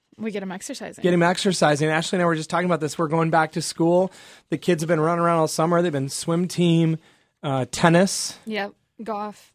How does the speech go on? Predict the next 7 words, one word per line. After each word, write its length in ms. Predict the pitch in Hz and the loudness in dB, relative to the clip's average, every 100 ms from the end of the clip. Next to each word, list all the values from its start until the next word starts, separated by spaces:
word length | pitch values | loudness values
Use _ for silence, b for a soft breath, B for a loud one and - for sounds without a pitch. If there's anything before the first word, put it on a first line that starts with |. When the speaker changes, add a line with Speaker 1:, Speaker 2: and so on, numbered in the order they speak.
| _ | _
Speaker 1:
Yep. 220 | 220 214 | -10 -4
Speaker 2:
Golf. 640 | - 160 160 170 - - - - | 2 6 6 2 -2 -20 -10 0
Uh, 1080 | 165 156 151 147 143 143 143 143 143 139 | 2 4 4 4 4 4 4 4 4 2
Speaker 1:
Yep. 80 | - _ | -2 _
Speaker 2:
Hudson 440 | - 160 - 165 151 | -2 -2 0 0 2
did 440 | 151 147 147 147 | 4 4 2 0
a 560 | 147 147 143 143 143 143 | -2 0 2 2 2 -2